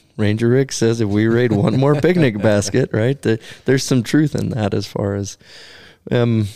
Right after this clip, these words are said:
Speaker 1: when I was in Alaska, I don't remember specifically the regulations, but you couldn't use a, a lot of s-, different things, right? You couldn't use,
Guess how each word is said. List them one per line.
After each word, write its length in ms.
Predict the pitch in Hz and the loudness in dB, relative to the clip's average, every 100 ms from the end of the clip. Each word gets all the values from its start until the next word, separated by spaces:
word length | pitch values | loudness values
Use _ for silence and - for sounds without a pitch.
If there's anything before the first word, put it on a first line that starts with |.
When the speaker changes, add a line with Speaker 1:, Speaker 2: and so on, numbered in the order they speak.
| - | -6
Speaker 1:
when 140 | - 120 | -2 2
I 100 | 123 | 2
was 120 | 123 | 2
in 80 | 110 | 0
Alaska, 720 | 104 104 104 - 107 101 92 - - | 0 0 -2 -2 -2 0 -2 -8 -12
I 60 | - | -6
don't 180 | 101 - | -4 -2
remember 380 | 107 101 101 98 | -2 0 -2 -2
specifically 800 | - - 104 107 101 98 101 98 | -6 -8 -4 -4 -4 -4 -4 -2
the 100 | 98 | -2
regulations, 720 | 98 98 98 98 - 104 98 | -2 -2 -4 -4 -6 -8 -6
but 160 | 87 | -6
you 100 | 101 | -6
couldn't 360 | - 120 107 - | -4 -4 -4 -4
use 420 | 101 98 - - - _ _ _ _ _ _ - | -2 -2 -6 -12 -18 _ _ _ _ _ _ -14
a, 60 | - - | -12 -4
a 40 | 107 | 0
lot 300 | 101 98 98 | 2 2 0
of 120 | 98 | -4
s-, 120 | - _ | -8 _
different 320 | - - - | -6 -4 -6
things, 340 | 101 101 101 104 | -4 -4 -6 -6
right? 240 | 101 101 | -4 -4
You 80 | - | -6
couldn't 240 | - 104 98 | -8 -6 -4
use, 300 | 98 95 | -4 -4